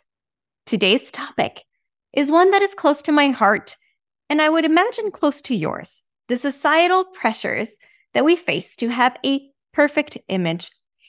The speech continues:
and the impact these pressures can have on our professional lives. So let's have heart-to-heart about those societal standards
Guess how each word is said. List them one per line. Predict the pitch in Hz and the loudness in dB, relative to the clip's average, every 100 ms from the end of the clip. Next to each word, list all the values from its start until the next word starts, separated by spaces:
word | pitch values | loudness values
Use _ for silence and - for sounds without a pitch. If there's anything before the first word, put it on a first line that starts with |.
| _ - | _ 2
and | 254 | 4
the | 262 | 4
impact | 269 277 285 269 | 2 2 0 0
these | 262 254 | -4 -6
pressures | - 208 202 190 | -2 -2 -2 -8
can | 190 | -8
have | 202 320 320 220 220 _ _ | -4 0 2 2 0 _ _
on | 175 165 | -4 -4
our | |
professional | - 185 - - - | -6 -10 -12 -12 -6
lives. | 143 165 - - - _ _ _ _ _ _ _ | 0 0 -2 -12 -20 _ _ _ _ _ _ _
So | - | 0
let's | 320 392 - | 2 2 2
have | 277 254 - _ _ | 2 2 -2 _ _
heart-to-heart | - 285 285 240 311 - - - _ - - _ _ _ _ | -2 -2 -2 -4 -2 -2 -6 -20 _ -20 -20 _ _ _ _
about | 240 226 240 269 269 - | 0 4 4 4 2 2
those | 220 226 | 4 4
societal | 220 - 165 156 - | -2 -2 -2 -2 -6
standards | - 247 233 - 170 | -4 -2 0 -2 -8